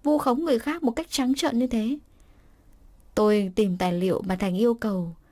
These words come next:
Tôi muốn đuôi cả hai con mắt ra đây này. Thế mà cô ta dám nói tôi ngủ gục trên bàn. Đã định lên tiếng phản bác, Thành lên tiếng trước.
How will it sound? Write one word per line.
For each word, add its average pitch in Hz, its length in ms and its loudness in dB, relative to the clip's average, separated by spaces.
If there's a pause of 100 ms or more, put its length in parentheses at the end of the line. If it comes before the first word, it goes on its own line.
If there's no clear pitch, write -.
(220)
Tôi 285 100 2
muốn 262 200 4
đuôi 294 200 2
cả 208 80 0
hai 262 180 0
con 285 220 0
mắt 370 200 -4
ra 277 80 0
đây 269 120 2
này. 190 300 -2 (560)
Thế 392 100 0
mà 339 160 2
cô 294 220 0
ta 285 260 0
dám 240 240 0
nói 240 220 0
tôi 320 100 -2
ngủ 277 180 2
gục 185 180 -2
trên 285 220 0
bàn. 196 240 -2 (720)
Đã 170 120 4
định 165 180 2
lên 170 200 4
tiếng 160 180 0
phản 175 260 -6
bác, 190 200 -4 (340)
Thành 208 220 0
lên 226 160 2
tiếng 196 180 0
trước. 262 260 -4